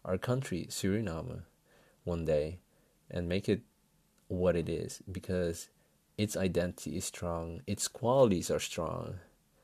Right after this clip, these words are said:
but we really need to learn how to put it and make it shine, like, put it and package it nicely for ourselves, know its strengths, know its weaknesses, but also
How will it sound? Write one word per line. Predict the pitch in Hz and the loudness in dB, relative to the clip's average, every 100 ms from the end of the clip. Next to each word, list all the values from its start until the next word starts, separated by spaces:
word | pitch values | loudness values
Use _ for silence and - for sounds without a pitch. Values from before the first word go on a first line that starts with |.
| _ _ _ _ _ _ _ _ | _ _ _ _ _ _ _ _
but | - 90 | -4 -2
we | 98 95 | 0 2
really | 107 113 110 | 2 2 2
need | 104 | 0
to | 98 | 0
learn | 87 87 87 82 | 0 2 2 0
how | 82 80 | -2 -2
to | 80 - 82 80 82 _ _ _ _ _ _ _ _ _ _ _ _ | -2 -4 -4 -4 -10 _ _ _ _ _ _ _ _ _ _ _ _
put | - 123 | 0 4
it | 120 117 - - _ _ _ _ _ _ _ _ _ _ | 4 2 -8 -18 _ _ _ _ _ _ _ _ _ _
and | 98 95 | -2 2
make | 101 104 | 2 2
it | 101 | 0
shine, | - 85 78 76 76 90 98 | 2 0 0 -2 -4 -8 -4
like, | 87 - - _ | -4 -4 -10 _
put | - 107 | 2 2
it | 110 | 4
and | 92 87 - _ _ | 0 -2 -6 _ _
package | - 107 127 - | 2 2 2 0
it | 113 104 | 0 0
nicely | 98 95 92 - 95 87 | -2 0 0 0 0 0
for | - 92 73 | 0 0 2
ourselves, | 78 - 82 90 - | 0 0 0 -2 -2
know | 98 101 104 - | 2 4 4 2
its | 98 - - - - - - | -4 -6 -12 -16 -20 -20 -8
strengths, | - - 90 85 80 | -6 0 2 2 -2
know | - 95 92 | 0 4 4
its | 82 - | 2 -2
weaknesses, | 90 85 80 - 73 92 | -2 0 -4 -6 -6 -6
but | 95 - | -6 -4
also | 123 135 110 98 101 | -4 2 4 4 0